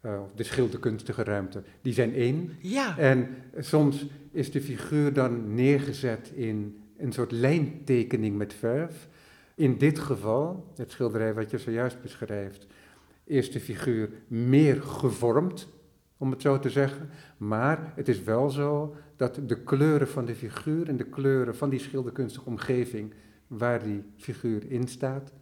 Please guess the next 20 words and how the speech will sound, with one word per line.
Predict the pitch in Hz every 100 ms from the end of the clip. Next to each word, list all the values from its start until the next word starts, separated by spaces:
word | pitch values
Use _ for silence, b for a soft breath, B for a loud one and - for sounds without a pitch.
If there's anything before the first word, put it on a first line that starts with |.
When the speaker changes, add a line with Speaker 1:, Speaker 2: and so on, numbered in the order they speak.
| b b b b
Speaker 1:
dat | - 143 -
die | 135 139 - - - _ _ _ _ _ _ _ _
gelijkenis | - 127 120 147 151 127 107 - - -
vertonen. | - - - 113 107 120 151 156 B B B B
En | 143 117 - B B B B _ _
er | 131
zit | 127 143
ook | 180 160 - - - - -
wat | 135 139 - - - _ b b b b b b b b -
details | 143 123 120 - 156 156 -
in, | 120 175 160 - _ _
door | - 110 - - -
toetsen, | 175 - - 127 185 214 - _ _ _ _ _
ook | - 139 - -
bijna | 131 139 123 -
ton | 147 135
sur | - 123 -
ton, | - 139 175 185 B B B B
die | 135 135 - - -
net | 156 143 139 139